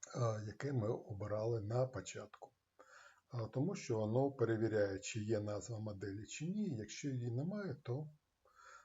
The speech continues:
вак-, вікно з-, е, відображається. Ну, я одразу вставляю сюди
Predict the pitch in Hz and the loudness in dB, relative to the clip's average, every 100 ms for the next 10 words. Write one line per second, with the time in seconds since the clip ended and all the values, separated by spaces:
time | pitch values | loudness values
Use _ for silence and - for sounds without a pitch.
0 | - 107 104 - - 113 110 - 127 117 | -4 2 2 2 -2 0 0 4 4 4
1 | 104 - 135 123 117 113 113 98 _ _ | -2 -8 -4 -2 -2 -6 -8 -14 _ _
2 | _ _ _ - 117 123 101 104 - 95 | _ _ _ -8 -2 2 4 2 -2 -8
3 | 95 - - _ _ - - - - 180 | -12 -16 -20 _ _ -20 -20 -16 0 2
4 | - 127 120 104 131 110 117 104 95 117 | 2 4 4 4 2 4 4 4 0 -8
5 | - 120 107 107 98 98 - - 92 98 | -4 -2 0 -2 -2 -6 -10 -12 -10 -12